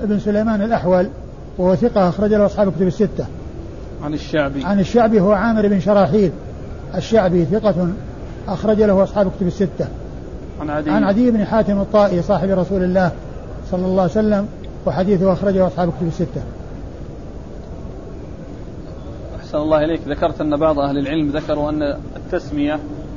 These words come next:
Speaker 2: مستحبة.
Speaker 1: إيه نعم.
Speaker 2: الأخ يقول أن، آه،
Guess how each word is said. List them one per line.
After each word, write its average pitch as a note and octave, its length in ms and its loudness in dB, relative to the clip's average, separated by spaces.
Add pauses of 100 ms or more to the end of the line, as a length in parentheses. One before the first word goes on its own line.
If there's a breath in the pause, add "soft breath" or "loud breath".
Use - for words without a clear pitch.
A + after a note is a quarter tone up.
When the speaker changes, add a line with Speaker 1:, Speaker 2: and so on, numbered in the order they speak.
(460)
Speaker 2:
مستحبة. D3 520 -4 (720)
Speaker 1:
إيه F3 80 2
نعم. D3+ 100 0 (200)
Speaker 2:
الأخ E3 280 -2
يقول E3+ 380 2
أن، E3 220 -2
آه، D3+ 340 -2